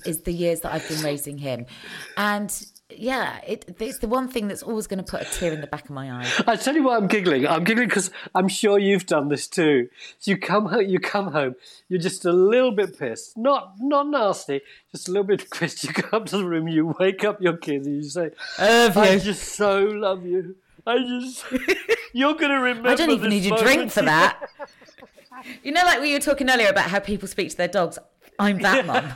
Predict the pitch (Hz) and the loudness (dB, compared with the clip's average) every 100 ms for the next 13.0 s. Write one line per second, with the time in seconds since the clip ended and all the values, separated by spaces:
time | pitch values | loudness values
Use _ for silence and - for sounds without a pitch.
0 | 226 165 165 113 107 - - 143 285 277 | -6 -4 -6 -6 -8 -10 -10 -10 -4 -6
1 | - - - 262 196 233 240 190 165 175 | -4 -4 0 0 0 4 4 4 0 2
2 | 185 165 170 170 175 160 165 151 135 139 | 4 4 2 2 2 2 4 4 2 0
3 | 139 143 339 294 294 277 254 135 127 - | -4 0 2 2 2 2 4 0 -2 -10
4 | - - 254 285 320 320 226 196 180 - | -18 -2 0 2 0 -4 -6 -6 -8 -20
5 | _ 220 269 - - 240 208 - 220 202 | _ 0 0 0 -6 -8 -8 -8 -6 -4
6 | 165 151 147 _ 131 135 - 127 127 139 | -4 -6 -16 _ -20 -20 -18 -18 -18 -18
7 | - 117 101 80 110 - - - - - | -20 -20 -20 -20 -20 -20 -20 -20 -10 -8
8 | - 254 190 - 220 196 - 196 180 - | -6 -8 -8 -10 -14 -16 -12 -12 -12 -12
9 | 156 - - - 143 135 - 127 - 69 | -14 -16 -18 -12 -12 -12 -16 -16 -16 -18
10 | - - - - 95 85 - 240 285 269 | -18 -20 -20 -20 -20 -20 -20 -18 -18 -18
11 | - 311 - - - - 117 90 - _ | -18 -18 -18 -16 -16 -14 -16 -16 -20 _
12 | _ - - _ _ _ - - 359 | _ -18 -18 _ _ _ -18 -14 -14